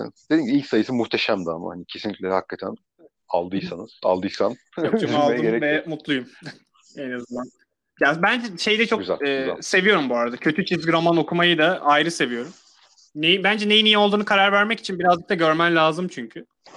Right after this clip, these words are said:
Speaker 1: Ya evet ama işte bu kadar çok popüler bir çizgi roman olunca ve hani haliyle insanlar çok şey
Speaker 2: Tabii,
Speaker 1: olunca
Speaker 2: tabii. Yani
Speaker 1: nasıl diyeyim?
Speaker 2: mini movie havasında bir
Speaker 1: Çok
Speaker 2: zahmet
Speaker 1: şey
Speaker 2: oradan
Speaker 1: değil yani.
Speaker 2: almayalım
Speaker 1: Birinin,
Speaker 2: diyorsun.
Speaker 1: birinin
Speaker 2: Tabii.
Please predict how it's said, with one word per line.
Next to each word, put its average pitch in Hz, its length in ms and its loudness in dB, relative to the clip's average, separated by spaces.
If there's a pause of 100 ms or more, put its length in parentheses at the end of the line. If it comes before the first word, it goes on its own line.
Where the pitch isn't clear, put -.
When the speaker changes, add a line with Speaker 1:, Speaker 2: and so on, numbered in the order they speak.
(2500)
Speaker 1:
Ya 104 100 0
evet 156 340 2
ama 226 180 -2
işte - 200 -8
bu 151 100 -16
kadar 160 180 -4
çok - 220 -4
popüler 160 360 2
bir - 60 -12
çizgi 120 240 -6
roman 127 180 4
olunca 131 360 2
ve 113 80 6
hani 110 160 2 (440)
haliyle 98 480 0 (420)
insanlar 104 540 -6
çok - 160 -14
şey 101 320 -10
Speaker 2:
Tabii, 180 140 -4
Speaker 1:
olunca 117 120 -4
Speaker 2:
tabii. - 240 -6
Yani 139 100 0
Speaker 1:
nasıl - 100 -6
diyeyim? 90 140 -20 (340)
Speaker 2:
mini 202 180 6
movie 208 220 4
havasında - 440 -2
bir 175 60 0
Speaker 1:
Çok 160 60 -2
Speaker 2:
zahmet 170 260 6
Speaker 1:
şey 165 80 4
Speaker 2:
oradan - 80 6
Speaker 1:
değil 160 140 4
yani. 156 80 4
Speaker 2:
almayalım 135 240 2
Speaker 1:
Birinin, 156 120 2
Speaker 2:
diyorsun. 113 280 -8
Speaker 1:
birinin 147 200 4
Speaker 2:
Tabii. 165 120 -6